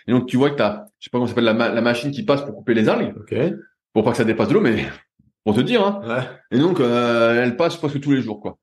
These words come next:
Speaker 1: Mais bon, c'est l'enfer. Et donc, je fais beaucoup, beaucoup d'ergo.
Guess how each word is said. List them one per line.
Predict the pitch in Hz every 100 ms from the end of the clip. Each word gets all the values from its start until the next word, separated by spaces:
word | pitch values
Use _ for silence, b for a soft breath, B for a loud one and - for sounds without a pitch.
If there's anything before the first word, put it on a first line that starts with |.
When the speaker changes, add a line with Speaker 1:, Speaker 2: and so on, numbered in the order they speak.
| _
Speaker 1:
Mais | 117
bon, | 147
c'est | 117
l'enfer. | 139 160 131 104 -
Et | 110
donc, | 165
je | -
fais | 104
beaucoup, | 131 208 208
beaucoup | 185 160
d'ergo. | 127 123 233 285